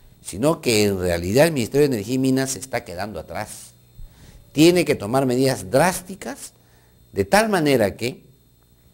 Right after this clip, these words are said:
la, se pongan las reglas claras de juego. El problema de la minería informal,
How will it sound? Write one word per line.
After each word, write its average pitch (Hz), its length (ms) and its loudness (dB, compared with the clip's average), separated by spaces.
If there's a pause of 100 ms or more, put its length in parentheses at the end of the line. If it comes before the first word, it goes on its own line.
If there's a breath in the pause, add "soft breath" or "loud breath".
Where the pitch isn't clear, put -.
(360)
la, 92 580 0
se 104 220 0
pongan 147 420 -2
las 95 80 -6
reglas 110 320 -10 (100)
claras 135 360 -4
de 127 80 -16
juego. 87 440 -8 (680 soft breath)
El 117 160 0
problema 214 360 4
de 185 60 4
la 143 100 0
minería 127 260 -2
informal, 107 540 -6